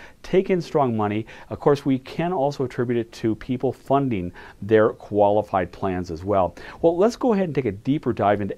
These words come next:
equity funds to see how that actually played out as well.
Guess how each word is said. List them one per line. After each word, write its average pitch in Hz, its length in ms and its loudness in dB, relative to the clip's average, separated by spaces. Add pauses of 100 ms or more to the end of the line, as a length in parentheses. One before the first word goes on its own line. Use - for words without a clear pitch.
equity 135 300 0
funds 85 280 -6
to 110 60 -14
see 117 200 -4
how 117 340 0
that 110 340 0
actually 95 360 -4
played 87 280 -2
out 82 140 -6
as 90 120 -8
well. 113 300 4